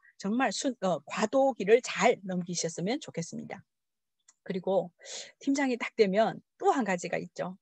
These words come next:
네, 다 안다. 나는 다 알아, 이제. 어, 애터미의 모든 것을 다 알아. 저도 그런 시기가 있었어요. 어, 어, 왠지 애터미가 갑자기 순간적으로요, 너무 쉽게 생각이 되는 거예요. 그래서 나는 이제는 다 알아. 이제는 다 알 것 같아.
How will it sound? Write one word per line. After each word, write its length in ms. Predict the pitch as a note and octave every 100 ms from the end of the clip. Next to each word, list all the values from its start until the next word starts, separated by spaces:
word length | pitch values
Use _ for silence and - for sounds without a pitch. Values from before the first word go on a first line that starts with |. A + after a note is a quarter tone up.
| _
네, 300 | F3+ E3 F3+ - - - - - -
다 140 | F3+
안다. 420 | F3+ F#3+ F3 E3 _ -
나는 240 | F#3+ F#3+ F3+
다 180 | G3+
알아, 180 | F#3 E3
이제. 300 | E3+ E3+ D#3 - _ - - -
어, 140 | F#3
애터미의 680 | F#3+ F#3 - D#4 C#4 A3+ A#3+
모든 320 | F#3 G#3 A#3
것을 240 | G3+ G3+ G3
다 140 | D#3
알아. 120 | F3 G3
저도 260 | - A#3+ B3+
그런 200 | G#3+ A#3
시기가 320 | B3+ B3 A3
있었어요. 640 | F3+ G#3 G3+ - F3+ F#3+ G3 _ -
어, 40 | F3+ E3+ - -
어, 60 | G#4
왠지 320 | A#3+ A#3+ D#4+ E4
애터미가 500 | - G4 F4+ E4 D#4
갑자기 460 | - - - A4 E4+
순간적으로요, 800 | B4 B4+ G4+ C#4 A3 G3 G#3+
너무 280 | F3 F#3 C#4+ C#5 F5 C#5+
쉽게 280 | - -
생각이 300 | A#3 G#3 F#3+ E3
되는 220 | E3 E3
거예요. 380 | D3+ F3 G#3+ E3 - - -
그래서 460 | F#4+ F#4+ D#4 C4+
나는 460 | G3 D#4 C#4+ C#4+ G#3+ - - - - _ -
이제는 260 | B3+ G#4 D4+
다 180 | E3+ A3+
알아. 200 | F#3 -
이제는 220 | A3 F#4
다 180 | - A#3
알 100 | E4
것 120 | G#4
같아. 300 | F#4+ C4 G3+